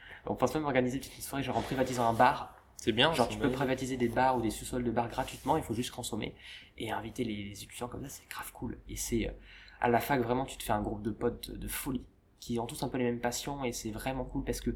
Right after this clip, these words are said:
Speaker 1: tout le monde se fait un petit peu chier. Du coup, on
Speaker 2: Et du coup,
Speaker 1: s'amuse,
Speaker 2: voilà,
Speaker 1: du coup,
Speaker 2: ouais.
Speaker 1: on se marre bien.
Speaker 2: Mm, mm.
Speaker 1: C'est vraiment cool là-dessus, la fac, parce que tu rencontres des gens, c'est vraiment, c'est vraiment intéressant. Mais sinon, de quoi on parlait ?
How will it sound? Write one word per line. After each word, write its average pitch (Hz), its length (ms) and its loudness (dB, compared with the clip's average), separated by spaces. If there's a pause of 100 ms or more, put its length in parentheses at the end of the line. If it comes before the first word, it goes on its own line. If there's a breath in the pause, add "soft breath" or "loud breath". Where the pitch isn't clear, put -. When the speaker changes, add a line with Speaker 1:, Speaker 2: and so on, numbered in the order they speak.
(220 loud breath)
Speaker 1:
tout 175 100 0
le 185 40 2
monde 190 100 0
se - 100 -6
fait 139 80 0
un 127 60 2
petit - 140 -10
peu 120 140 0
chier. - 340 -4 (500 loud breath)
Du 123 100 -2
coup, 156 100 -2
on 156 40 4
Speaker 2:
Et - 20 4
du 110 40 0
coup, 110 120 2
Speaker 1:
s'amuse, 127 160 10
Speaker 2:
voilà, 110 300 12
Speaker 1:
du 120 80 -4
coup, 110 60 2
Speaker 2:
ouais. 104 60 4
Speaker 1:
on 107 40 2
se - 120 -4
marre 113 160 4
bien. 104 220 0
Speaker 2:
Mm, 123 60 -4
mm. 123 120 -6
Speaker 1:
C'est 120 140 0
vraiment 127 280 0
cool 120 200 0
là-dessus, 110 240 -2
la 98 80 2
fac, - 280 -4
parce - 120 -10
que 113 80 -10
tu - 80 -6
rencontres 113 260 0
des 107 120 -2
gens, 104 220 -6
c'est - 220 -12
vraiment, 107 340 -4
c'est - 200 -18
vraiment 117 160 0
intéressant. - 440 -10 (960 loud breath)
Mais 127 80 2
sinon, 147 240 0
de 143 100 0
quoi 175 240 -4
on 165 60 0
parlait ? 151 500 -2